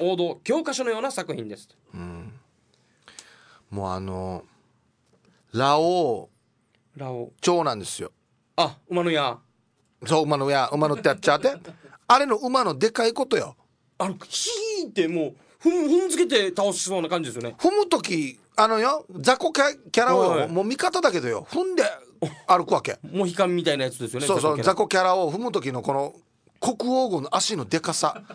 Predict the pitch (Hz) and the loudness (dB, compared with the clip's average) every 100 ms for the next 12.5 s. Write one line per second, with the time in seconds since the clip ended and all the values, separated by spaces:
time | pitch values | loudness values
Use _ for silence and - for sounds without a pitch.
0 | - - - - 262 247 190 403 320 175 | -20 -20 -14 -2 0 0 0 4 4 4
1 | 156 170 285 262 - 220 208 202 - - | 2 2 2 -2 -4 -12 -16 -18 -20 -20
2 | - _ _ _ - - - 196 262 247 | -20 _ _ _ -20 -10 -2 0 2 2
3 | 180 147 180 339 208 180 190 226 190 127 | 0 2 4 4 4 2 2 2 2 -2
4 | 104 104 107 98 90 113 208 214 139 135 | -4 -6 -6 -6 -6 -4 -2 0 0 -2
5 | 156 113 92 - _ _ _ _ _ _ | -2 -2 -8 -12 _ _ _ _ _ _
6 | _ - 185 196 220 220 - 131 185 185 | _ -6 -2 0 -2 -4 -4 -4 -4 -4
7 | 160 170 170 180 143 147 123 95 - - | -4 -4 -2 -4 -4 -6 -6 -8 -10 -10
8 | - - - - - - - - _ - | -8 -10 -10 -16 -16 -12 -12 -12 _ -20
9 | - _ _ - 185 214 214 262 185 - | -20 _ _ -20 -14 -12 -6 -6 -6 -12
10 | - 254 359 359 339 320 311 392 415 - | -8 -2 0 2 0 0 0 0 -2 -14
11 | _ _ _ _ _ _ 127 123 98 135 | _ _ _ _ _ _ 0 0 0 -4
12 | 156 170 156 123 | 0 2 2 -2